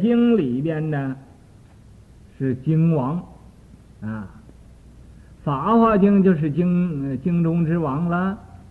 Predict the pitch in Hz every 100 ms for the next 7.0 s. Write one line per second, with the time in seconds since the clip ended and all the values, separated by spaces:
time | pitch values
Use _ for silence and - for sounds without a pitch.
0 | - - - - 196 180 196 226 269 277
1 | 240 190 180 180 160 156 160 240 294 381
2 | 185 135 135 117 87 87 - - - -
3 | - - 127 123 123 185 254 226 123 113
4 | 139 139 139 127 101 98 107 127 - -
5 | 110 127 196 202 104 98 127 196 - -
6 | - - - - - - - - - 180